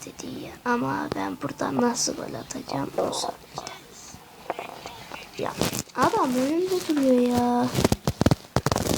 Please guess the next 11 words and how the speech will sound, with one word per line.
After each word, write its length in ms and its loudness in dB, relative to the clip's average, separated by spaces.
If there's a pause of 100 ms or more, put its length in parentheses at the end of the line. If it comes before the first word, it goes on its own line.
(920)
Çok 240 -14
gıcık 380 -10
kaptım 460 -8
arkadaşlar 760 -2
gerçekten. 840 -4 (1040)
Çok 160 -6 (240)
ana, 320 2 (560)
ana 260 0 (380)
al 120 0 (140)
işte 200 -6
sıçtık. 520 -8